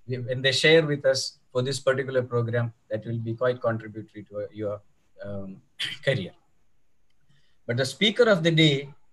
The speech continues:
I have to introduce Doctor Raghav Agarwal. He is a well-known, uh, face in the Indian radiology and imaging circles all over the nation.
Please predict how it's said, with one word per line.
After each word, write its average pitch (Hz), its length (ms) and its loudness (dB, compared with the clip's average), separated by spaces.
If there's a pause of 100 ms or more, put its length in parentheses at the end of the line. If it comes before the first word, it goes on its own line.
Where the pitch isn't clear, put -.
(140)
I 135 40 6
have 143 120 4
to 165 100 4
introduce 170 560 2
Doctor 143 560 4 (180)
Raghav 175 340 6
Agarwal. 160 480 4 (840)
He 160 220 2
is 165 200 4
a 151 80 6
well-known, 165 440 6 (260)
uh, 127 240 2 (280)
face 160 640 2 (120)
in 135 540 -2
the 123 180 0
Indian 151 300 0
radiology 143 480 4
and 139 100 -2
imaging 143 400 -2
circles 139 640 0 (300)
all 139 160 6
over 165 160 6
the 147 100 2
nation. 135 400 -2